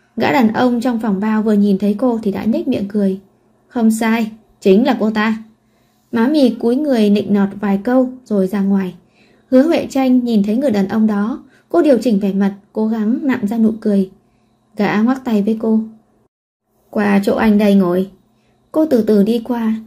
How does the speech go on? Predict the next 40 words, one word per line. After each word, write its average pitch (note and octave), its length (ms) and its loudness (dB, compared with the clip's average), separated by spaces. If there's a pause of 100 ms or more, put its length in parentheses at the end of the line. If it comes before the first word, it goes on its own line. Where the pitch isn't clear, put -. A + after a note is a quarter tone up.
(200)
trong D#4+ 160 -6
lòng A3+ 300 2
tựa A#3+ 140 2
như A#3+ 380 0
sóng A3+ 320 -2
nước F4+ 240 0
gầm G#3 200 2
gào. G3+ 320 0 (340)
Cô E4 120 -4
cảm A3+ 240 0
thấy A3 400 0
gã A#3+ 200 -2
chắc E4 200 -8
không A3+ 220 -4
phải F#3+ 140 -4
muốn G3+ 260 -2
cô C4+ 140 0
vì G#3+ 160 0
chuyện G3 180 0
giường G#3 220 2
chiếu A3+ 100 0
bình B3+ 200 -2
thường. G3+ 260 2 (840)
Khi C#4 160 0
khoảng A3+ 240 -2
cách B3+ 140 -4
giữa B3 220 -2
cô A#3+ 160 0
và G3 120 0
gã G3 260 -4
chỉ B3+ 140 -2
còn G3 200 0
một F3+ 180 -4
mét, B3+ 140 -4 (480)
gã - 120 0
liền C4+ 220 4
nghiêng C#4+ 220 0
người G#3+ 300 0
kéo G#3+ 240 -4
cô. C#4 220 -2